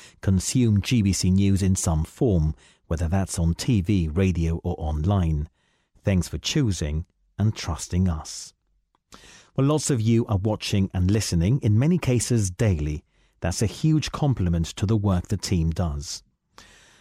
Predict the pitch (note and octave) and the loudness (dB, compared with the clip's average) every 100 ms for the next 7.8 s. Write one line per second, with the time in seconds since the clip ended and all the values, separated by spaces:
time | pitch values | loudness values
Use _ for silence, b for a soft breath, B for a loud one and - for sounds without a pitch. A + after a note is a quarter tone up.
0 | B B D3+ C#3+ D3 E3 - E3 D#3 D3+ | B B 0 2 2 0 -2 0 2 2
1 | C#3 A2 E2+ E2 - G#2 G2 F#2+ B2 A2 | 2 2 0 0 0 0 0 0 0 0
2 | - G2 G2 G#2+ G#2 - A2+ G#2+ A2 G#2+ | 0 0 2 2 0 0 -2 0 0 0
3 | - G2 F2 E2 E2+ E2+ D#2+ D#2 D2+ D#2+ | 2 2 2 0 -2 -4 -6 -8 -10 -12
4 | _ _ _ _ _ - F2 A2+ C#3 C#3+ | _ _ _ _ _ -2 0 2 2 0
5 | C3 C3 B2 A2+ G#2 A2+ G#2 - - D#2 | 2 0 2 2 0 0 0 -2 -2 -2
6 | - C2+ - - _ _ - F#2 F#2 F2+ | -4 -8 -10 -18 _ _ -4 -2 0 0
7 | E2+ F#2+ - D#2+ - D#2 D2 C2 | 0 -4 -2 -4 -2 -6 -6 -8